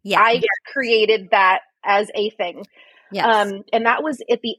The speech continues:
Speaker 2: end, I wanna say the end of twenty nineteen,
Speaker 1: Mm-hmm.
Speaker 2: um, where I kinda started to be very, very, um, uninspired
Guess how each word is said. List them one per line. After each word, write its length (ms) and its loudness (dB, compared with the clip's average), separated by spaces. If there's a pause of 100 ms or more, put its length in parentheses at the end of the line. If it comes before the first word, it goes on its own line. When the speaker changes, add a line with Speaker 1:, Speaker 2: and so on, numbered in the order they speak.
Speaker 2:
end, 400 2
I 80 -2
wanna 220 -2
say 160 -2
the 200 -8
end 260 0
of 100 -8
twenty 580 -2 (440)
nineteen, 1040 -4 (280)
Speaker 1:
Mm-hmm. 300 -10 (100)
Speaker 2:
um, 560 2 (960)
where 280 2
I 220 2 (200)
kinda 220 -6
started 320 -2
to 180 -6 (800)
be 140 -8
very, 720 0
very, 560 0 (920)
um, 520 -2 (1400)
uninspired 1000 0